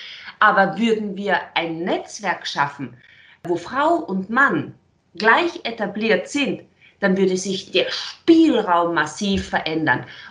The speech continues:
Und deshalb sind Frauennetzwerke gut, ja, aber es wäre noch effektiver, wenn man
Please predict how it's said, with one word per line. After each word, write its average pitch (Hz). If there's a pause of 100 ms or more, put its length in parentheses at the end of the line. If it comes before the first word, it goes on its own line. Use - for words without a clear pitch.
Und 196
deshalb 220
sind 170
Frauennetzwerke 202 (100)
gut, 254 (300)
ja, 190 (520)
aber 214 (480)
es 208
wäre 190
noch 233
effektiver, 254 (200)
wenn 202
man 196